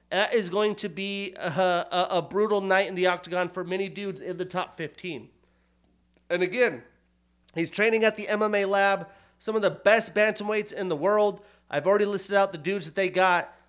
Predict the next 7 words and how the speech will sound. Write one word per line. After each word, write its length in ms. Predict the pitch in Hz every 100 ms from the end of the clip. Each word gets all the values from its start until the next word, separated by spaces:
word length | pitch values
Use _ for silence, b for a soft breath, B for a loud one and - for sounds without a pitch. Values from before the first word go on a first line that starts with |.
| _
So 180 | - 196
watch 400 | 170 208 220 220
out 260 | 208 208 208
for 140 | 202
Mario 440 | 185 190 202 202 185
Bautista, 640 | 170 - 220 226 - 175
man. 380 | 165 160 160